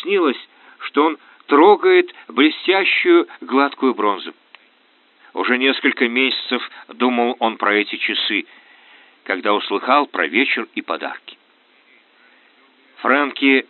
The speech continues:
целый час простоял на мостовой, прежде чем войти в лавку. «Чего тебе?» — спросил мистер Джекобс.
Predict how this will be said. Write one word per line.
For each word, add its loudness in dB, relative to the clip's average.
целый 2
час 0
простоял 0
на -2
мостовой, 0
прежде 0
чем -2
войти -2
в -4
лавку. -4
«Чего 2
тебе?» — -4
спросил -4
мистер -6
Джекобс. -8